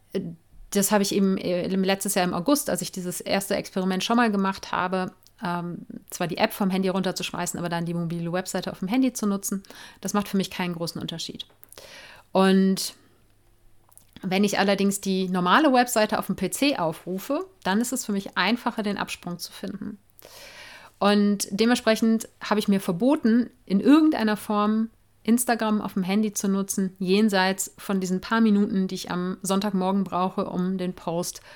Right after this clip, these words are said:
für den Podcast online zu stellen. Und das funktioniert tatsächlich bisher ganz gut. Was weniger gut <laughs> funktioniert,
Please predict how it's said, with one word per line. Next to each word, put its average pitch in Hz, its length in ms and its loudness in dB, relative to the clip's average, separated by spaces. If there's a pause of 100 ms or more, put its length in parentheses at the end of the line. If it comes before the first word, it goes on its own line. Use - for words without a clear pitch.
(120)
für 185 220 -6
den 175 160 -4
Podcast - 520 -4
online 170 280 -6
zu - 140 -10
stellen. - 420 -10 (760)
Und 196 80 0
das 220 120 0
funktioniert 285 420 4
tatsächlich 214 380 -2
bisher 196 280 -4
ganz 165 240 -8
gut. - 320 2 (760)
Was 196 160 0
weniger 285 280 8
gut 302 140 6
<laughs> - 0 -
funktioniert, 302 800 4